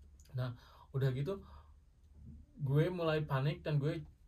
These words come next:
coba tanya ke teman gue ada nggak nomor teleponnya. Terus mereka bilang, "Eh, kita juga coba untuk telepon ke mereka aja, mereka akan nyoba lagi di beberapa hari selanjutnya,"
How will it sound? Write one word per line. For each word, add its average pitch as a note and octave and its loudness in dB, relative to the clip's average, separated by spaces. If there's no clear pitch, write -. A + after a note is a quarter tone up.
coba D3 2
tanya D3 2
ke - -6
teman C#3+ 4
gue B2+ 2
ada D3+ 4
nggak C3+ 0
nomor A#2+ -2
teleponnya. A#2+ -2
Terus B2+ -10
mereka C3+ -4
bilang, C#3 -2
"Eh, - -10
kita E3 -2
juga D3 0
coba C#3 -2
untuk C#3+ -2
telepon C3+ -4
ke C3 -8
mereka B2+ -4
aja, A#2+ -4
mereka A#2 -4
akan C#3 -4
nyoba A#2+ -2
lagi A#2+ -6
di A#2 -8
beberapa A2 -6
hari A2+ -4
selanjutnya," A2 -8